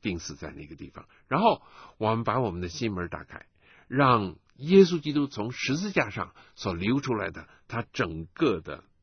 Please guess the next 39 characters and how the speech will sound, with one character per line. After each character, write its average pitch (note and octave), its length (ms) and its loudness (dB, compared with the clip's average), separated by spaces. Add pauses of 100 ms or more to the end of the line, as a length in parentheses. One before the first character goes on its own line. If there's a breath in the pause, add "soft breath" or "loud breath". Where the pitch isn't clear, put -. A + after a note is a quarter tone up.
生 - 300 -8
命 G2 260 -12 (300)
进 G#3+ 240 8
入 D#3+ 100 10
我 A2 140 8
们 F2+ 160 -6
里 E2+ 100 -8
头， D#2 220 -10 (240)
那 C3 160 0
个 G2 140 -2
复 D3+ 260 4
活 D3+ 160 12
的 B2 160 6
生 C3+ 200 2
命 A2 200 -2 (340 soft breath)
要 A2+ 160 4
住 A2+ 140 2
在 G2 140 2
我 E2+ 180 -4
们 E2+ 120 -10
的 E2 100 -10
里 D#2 180 -12
头， - 240 -16 (240 soft breath)
然 G2 200 0
后 F2+ 240 0 (320 soft breath)
我 F2+ 200 -6
们 F2 200 -6
是 - 200 -6
生 G#3 380 4
命 C3+ 200 2
的 E2 60 -8
交 F#2+ 160 -2
换， E2 360 -6
一 F#3 140 -4
个 G3 120 4
死 - 360 -4
的 E3 120 10
生 A#3 200 6
命， F3+ 260 0